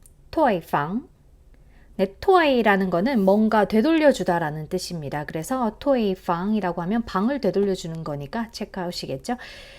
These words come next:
자, 그다음 두 번째 단어는 미니바입니다. 샤오지오바.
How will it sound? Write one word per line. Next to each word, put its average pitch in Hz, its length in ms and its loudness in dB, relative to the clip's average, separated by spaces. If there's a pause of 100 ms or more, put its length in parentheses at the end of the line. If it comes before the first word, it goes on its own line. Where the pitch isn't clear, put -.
(120)
자, 180 120 -2
그다음 285 280 -2
두 262 100 -2
번째 311 420 0
단어는 214 520 -2
미니바입니다. 185 640 -2
샤오지오바. 202 1120 -2